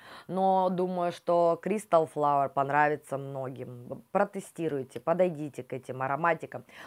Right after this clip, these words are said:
Можете заказать, а, от Левантики, как я заказываю тоже на рандеву, многое пробую, но вот на свой страх и риск, а, схватила, как говорится, аромат вслепую, но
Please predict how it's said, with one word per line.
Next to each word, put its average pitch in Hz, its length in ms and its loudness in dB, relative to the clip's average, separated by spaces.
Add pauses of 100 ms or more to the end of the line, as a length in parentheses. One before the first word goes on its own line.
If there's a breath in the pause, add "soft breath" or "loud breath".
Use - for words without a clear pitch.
Можете 156 400 0
заказать, 147 460 -2 (440 soft breath)
а, 147 260 -4
от 151 140 -2
Левантики, 160 560 -2
как - 220 -8
я 139 540 0
заказываю 135 580 -2
тоже 139 280 -4
на 139 160 0
рандеву, 165 500 2
многое 156 560 0
пробую, 170 540 2 (360 loud breath)
но 180 220 2
вот 170 280 0
на 160 180 -2
свой 165 240 0
страх 160 360 0
и 160 40 0
риск, 156 320 -6
а, 147 540 -2 (100)
схватила, 151 520 -4
как 131 140 -14
говорится, 147 400 -2
аромат 160 460 4 (420 loud breath)
вслепую, 175 800 0 (340 soft breath)
но 196 380 2